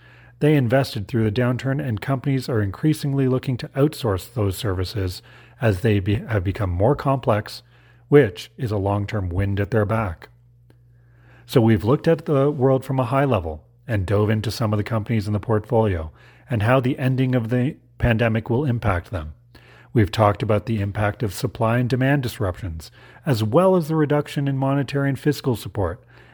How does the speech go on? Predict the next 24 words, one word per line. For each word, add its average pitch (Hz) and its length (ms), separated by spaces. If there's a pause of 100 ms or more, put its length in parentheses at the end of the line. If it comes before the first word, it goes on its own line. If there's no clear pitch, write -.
and 107 160
how 107 140
volatility 117 720
has 107 160
increased 110 560
with 98 140
the 104 80
shifts - 400
occurring 101 420
in 98 140
a 98 60
number 92 280
of 87 80
these 92 220
factors. 110 600 (680)
We 156 120
are - 260
actively 123 500
managing 107 460
the 101 80
portfolios 101 680
through 95 200
the 98 80
turbulence. 98 640